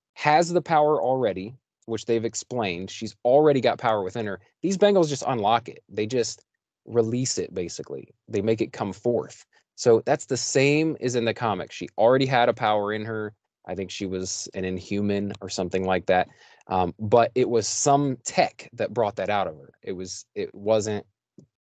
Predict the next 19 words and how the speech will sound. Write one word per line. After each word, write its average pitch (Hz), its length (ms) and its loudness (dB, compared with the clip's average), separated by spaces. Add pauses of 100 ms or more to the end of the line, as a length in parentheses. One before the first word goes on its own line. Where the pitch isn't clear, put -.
(460)
you 98 100 -4
know, 92 180 -6
it 107 120 -2
was 95 360 -6 (1160)
something 135 320 0
she 123 140 -2
came 110 240 -4
in 98 80 -4
contact 85 480 -8
with 80 160 -10
that - 120 -12
brought 87 180 0
it 92 60 -4
out. - 180 -10 (260)
But 104 80 0
it 117 60 8
was 110 100 0
her 190 200 6
power. - 340 2